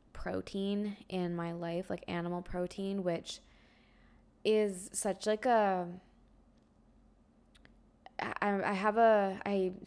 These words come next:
I have opinions. I'm polarized on both sides of the argument. Um, humans are omnivores, and I understand that. And when I look back at my indigenous ancestry, I know that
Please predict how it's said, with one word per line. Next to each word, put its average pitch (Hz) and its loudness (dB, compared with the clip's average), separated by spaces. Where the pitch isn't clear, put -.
I 190 -6
have 202 0
opinions. 185 -2
I'm 170 -4
polarized 170 -2
on 170 -6
both 170 -2
sides 185 -8
of 175 -4
the - -6
argument. 185 -2
Um, 165 -4
humans 196 0
are 180 2
omnivores, 185 -2
and 180 -4
I 165 -4
understand 170 -4
that. 190 -2
And 165 -6
when 180 -2
I 180 2
look 175 -2
back 170 -4
at 165 -6
my 170 -4
indigenous 165 -4
ancestry, 180 -6
I 175 -2
know 170 -2
that 165 -2